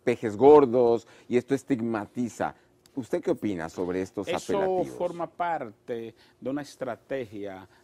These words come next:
Speaker 2: eh, de investigativa con el objetivo de causar, de causar impacto en la población y hacer comparaciones y el pueblo pueda asimilar mejor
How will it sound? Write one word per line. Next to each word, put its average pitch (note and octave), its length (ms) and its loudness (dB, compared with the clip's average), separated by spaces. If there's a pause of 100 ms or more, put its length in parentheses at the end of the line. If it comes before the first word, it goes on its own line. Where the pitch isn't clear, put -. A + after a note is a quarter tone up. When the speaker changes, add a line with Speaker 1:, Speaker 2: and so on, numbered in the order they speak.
Speaker 2:
eh, G2 540 -8
de A2+ 80 -12
investigativa G2+ 1160 -12
con G#2+ 160 -12
el G#2 80 -10
objetivo G2 720 -12 (240)
de G2+ 180 -8
causar, G#2 1160 -8 (200)
de G#2 140 -14
causar A#2 720 -8
impacto A2 1000 -12
en A#2+ 160 -10
la A2+ 100 -8
población A2+ 880 -10 (220)
y - 80 -10
hacer A#2+ 320 -8
comparaciones A2 880 -10 (200)
y G#2+ 100 -8
el G2 140 -6
pueblo A2+ 340 -8
pueda A2+ 320 -8
asimilar G2+ 540 -12
mejor G#2 440 -14